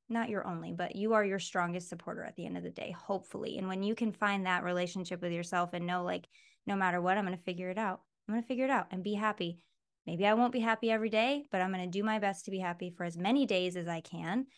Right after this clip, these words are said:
and whatever that means for you. And I think for the hard, the hardest part for people is when you grow up in a society where you're constantly being told what's good for you, what you should like, what you should want, what you should do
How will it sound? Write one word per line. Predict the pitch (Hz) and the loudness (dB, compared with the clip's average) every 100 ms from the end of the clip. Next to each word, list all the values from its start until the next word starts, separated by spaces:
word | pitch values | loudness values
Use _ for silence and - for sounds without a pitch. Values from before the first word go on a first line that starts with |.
| _ _ _ - | _ _ _ -6
and | 180 175 175 175 - | -4 -2 -2 -6 -12
whatever | 190 180 185 180 190 | -8 -4 -2 -2 -2
that | - | -2
means | 208 208 | -2 -4
for | - | -2
you. | 269 | 2
And | 254 | 2
I | 196 | 2
think | - 359 - _ _ _ | 0 -4 -6 _ _ _
for | 269 | -2
the | 226 | 0
hard, | 180 226 269 294 - | 0 0 0 0 0
the | 214 | 0
hardest | 269 359 277 _ | 2 2 0 _
part | - 254 302 | 0 0 2
for | 226 | -2
people | 208 190 180 190 | -2 -4 -2 -2
is | 185 175 - _ _ _ _ _ _ 190 | -2 -6 -16 _ _ _ _ _ _ -4
when | 190 269 330 | 4 8 8
you | 320 277 | 8 8
grow | 262 240 | 8 10
up | 233 220 | 8 6
in | 202 | 0
a | 190 | -2
society | 208 - 208 240 208 185 | -6 -2 2 4 4 0
where | 190 | -2
you're | 185 185 | 0 -2
constantly | 180 - - 226 269 262 - - 202 | -4 -10 -4 4 6 4 0 -4 -2
being | 196 185 | -2 -4
told | 180 214 185 | -2 -2 0
what's | 185 190 | 0 -2
good | - 214 | 2 0
for | 214 190 | 0 -4
you, | 175 180 185 - - | -2 -4 -6 -14 0
what | 196 - | 0 2
you | 196 | -4
should | 202 | -4
like, | 185 208 190 | 2 2 2
what | 190 185 | 0 -2
you | 190 | -4
should | 202 | -6
want, | 180 190 202 - | -2 0 2 0
what | 190 | -4
you | 196 | -4
should | 170 180 | -6 -6
do | 170 240 240 196 | 0 2 4 2